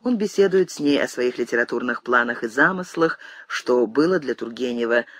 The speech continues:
знаком особого доверия к человеку. В "Покровском" он впервые читает главы из Рудина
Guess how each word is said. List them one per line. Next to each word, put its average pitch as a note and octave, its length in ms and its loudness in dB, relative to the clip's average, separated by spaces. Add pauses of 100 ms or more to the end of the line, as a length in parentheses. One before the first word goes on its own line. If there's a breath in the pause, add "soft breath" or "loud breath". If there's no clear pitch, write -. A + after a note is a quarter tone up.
знаком B2 560 0
особого C3 680 0
доверия B2+ 520 0
к - 80 -14
человеку. A#2 720 -4 (320 loud breath)
В - 140 -18
"Покровском" A#3+ 800 2 (300 loud breath)
он C#4 200 6
впервые B3+ 560 4
читает A3+ 560 0
главы F#3+ 460 4
из G3 320 -2
Рудина B2+ 720 -2